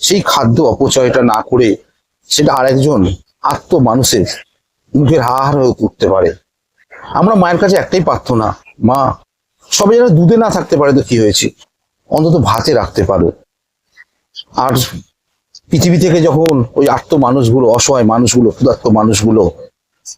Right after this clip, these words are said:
যখন পৃথিবী থেকে চাঁদকে দেখবে, তাদের কাছেও যেন ওটা ছন্দময় হয়ে উঠুক,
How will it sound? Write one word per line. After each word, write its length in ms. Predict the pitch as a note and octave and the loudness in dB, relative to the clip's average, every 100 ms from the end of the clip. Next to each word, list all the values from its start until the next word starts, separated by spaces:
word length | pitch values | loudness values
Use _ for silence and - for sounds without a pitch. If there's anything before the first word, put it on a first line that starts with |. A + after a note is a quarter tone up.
| - | -4
যখন 240 | A2 B2+ A#2+ | 0 0 0
পৃথিবী 380 | B2 B2 B2 A#2 | 0 0 0 0
থেকে 280 | B2+ A#2+ | 0 0
চাঁদকে 380 | G#2+ A2+ G#2+ B2+ | 0 -2 -2 0
দেখবে, 480 | G2+ G#2+ G2 A2+ F#2 - - - - - - | 0 2 2 0 0 -6 -16 -20 -20 -10 -4
তাদের 220 | G#2 A#2 | 0 0
কাছেও 220 | C3 D3 | 0 0
যেন 120 | D3 B2+ | 0 0
ওটা 160 | A2 | 0
ছন্দময় 600 | - A#2+ A2+ A2 G#2 G2 | 0 0 2 2 2 2
হয়ে 160 | G2+ F#2+ | 2 2
উঠুক, 320 | F2 G#2 | 0 -2